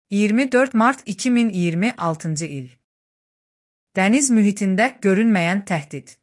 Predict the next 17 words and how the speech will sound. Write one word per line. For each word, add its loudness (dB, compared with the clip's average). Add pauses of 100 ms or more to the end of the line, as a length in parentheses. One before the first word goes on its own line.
(800)
Son 0
araşdırmalar 2
göstərir -2
ki, -12 (140)
plastik -6
və 0
şəxsi -4
qulluq -4
məhsullarında -2
istifadə -4
olunan 0
kimyəvi -4
birləşmələr -6 (240)
dəniz -2
ekosistemlərinin -4
hər 0
növündə -2